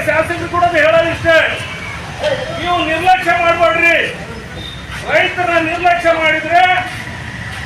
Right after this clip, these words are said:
ಸರಿಯಾದ ಸಮಯಕ್ಕೆ ರೈತರಿಗೆ ಗೊಬ್ಬರ ಬೀಜ ಒದಗಿಸದೇ ಇದ್ರೆ, ನಾವು ಧರಣಿ ಕುಟ್ಕೋಬೇಕಾಗತ್ತೆ. ಶಾಸಕರಿಗೆ ಮನೆ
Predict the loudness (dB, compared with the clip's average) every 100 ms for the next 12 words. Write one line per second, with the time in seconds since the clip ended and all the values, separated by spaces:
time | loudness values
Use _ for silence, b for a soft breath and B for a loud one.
0 | -6 -2 2 4 4 4 2 0 2 0
1 | 2 2 2 2 -2 -4 -4 -2 2 2
2 | 4 4 2 2 0 -2 -2 0 0 0
3 | 2 6 6 4 -4 -8 -10 -10 -12 -10
4 | -10 -10 -8 -4 0 2 0 2 2 2
5 | 0 -2 0 2 4 4 4 4 2 4
6 | 4 4 2 -2 -8 -6 -6 -6 -6 -6
7 | -2 2 2 0 -2 -4 -2 -2